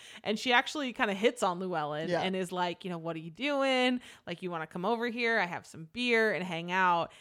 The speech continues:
Speaker 1: And he's like, "No, thanks," and he walks away.
Speaker 2: Yeah. So the reason I,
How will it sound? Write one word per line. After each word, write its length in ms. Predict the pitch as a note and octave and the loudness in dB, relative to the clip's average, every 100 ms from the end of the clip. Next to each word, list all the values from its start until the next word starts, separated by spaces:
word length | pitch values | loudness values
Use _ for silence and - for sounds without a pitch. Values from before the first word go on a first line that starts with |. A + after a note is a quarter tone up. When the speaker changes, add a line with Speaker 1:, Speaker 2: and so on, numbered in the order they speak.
| - | -16
Speaker 1:
And 80 | - | -10
he's 120 | E3+ E3 | -6 -4
like, 200 | C3+ - _ D4+ | -4 -6 _ -2
"No, 100 | D#4+ | 0
thanks," 540 | C#4+ C4 B3+ B3 - | 4 4 4 0 -2
and 100 | F#3 | -4
he 60 | F3 | -2
walks 300 | E3 - D3+ | -2 -2 -8
away. 260 | C3+ D#2 - | -8 -6 -4
Speaker 2:
Yeah. 180 | F3 - _ _ - - - | -4 -4 _ _ -20 -20 -2
So 280 | - B3+ A3+ - - | 4 6 6 0 0
the 140 | A#3+ | 4
reason 240 | C4+ D#4+ D4+ | 4 4 2
I, 260 | A#3+ G3+ | 2 0